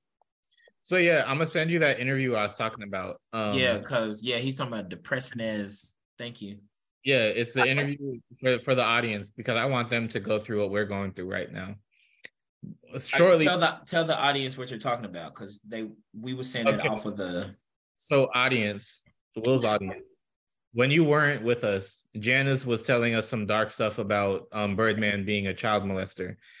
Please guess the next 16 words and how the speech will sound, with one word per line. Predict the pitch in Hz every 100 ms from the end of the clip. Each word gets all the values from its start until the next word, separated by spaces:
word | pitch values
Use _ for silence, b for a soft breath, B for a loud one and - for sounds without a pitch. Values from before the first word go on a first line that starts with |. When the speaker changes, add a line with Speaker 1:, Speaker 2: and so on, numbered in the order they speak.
| b b _
Speaker 1:
And | 117 117 120
it | 120
upset | 123 - 156 139
me | 131
so | - 120
much, | 117 107
it | 113
made | 110 113
me |
think | 107 117
about | 110 113 95
another | 104 110 110
depressing | 98 101 113 107 -
interview | 104 107 101
I've | 98 101
heard, | 104 95 98